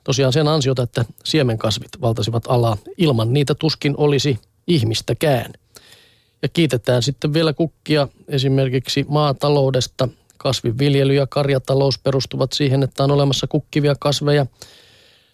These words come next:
Lääkkeet, monet vaikuttavat aineet ovat peräisin kukkivista kasveista tai jopa itse kukista. Ja tietysti sitten myös puumateriaali, ha-, havu- ja lehtipuut ovat siemenkasveja.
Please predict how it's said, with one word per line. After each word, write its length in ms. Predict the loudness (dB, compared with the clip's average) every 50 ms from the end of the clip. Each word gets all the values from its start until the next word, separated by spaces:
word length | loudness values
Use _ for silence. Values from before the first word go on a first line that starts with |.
| _ _ 0
Lääkkeet, 600 | 2 2 2 0 -2 _ -2 0 2 2 0 -2 -6 -4
monet 400 | 0 0 2 2 0 -2 -4 -2
vaikuttavat 540 | -2 0 0 -2 -4 -2 0 0 0 0 0
aineet 300 | 0 2 2 2 2 0 0
ovat 200 | -2 -2 -2 -2
peräisin 400 | 0 0 2 2 2 0 -2 -2
kukkivista 540 | -2 -4 -4 -2 -2 -2 -2 -2 -2 -4 -4
kasveista 540 | -2 -2 -2 0 0 0 0 0 -2 -6 -6
tai 220 | -2 0 2 2
jopa 260 | 2 0 0 -2 -4 -4 -4
itse 260 | -4 -4 -2 -2 -4
kukista. 600 | -4 -2 -2 -2 -2 0 0 -2 -2 -2 -4 -6 -6 _ _ _
Ja 80 | -6 -2
tietysti 400 | 0 0 0 0 -2 -4 -6 -8
sitten 220 | -6 -4 -2 0
myös 300 | 2 2 2 0 -2 -4 -10 _ _ _ _ _ _ 0
puumateriaali, 840 | 2 4 4 4 4 2 2 0 0 0 0 2 2 2 0 0
ha-, 140 | 2 0 0 0
havu- 260 | 0 -2 0 2 2
ja 120 | 2 2 2
lehtipuut 480 | 0 0 -2 -4 -4 -2 -2 0 0
ovat 180 | 0 0 0 0
siemenkasveja. 800 | 0 0 2 2 2 0 0 0 -2 -2 -2 -4 -4 -4 -6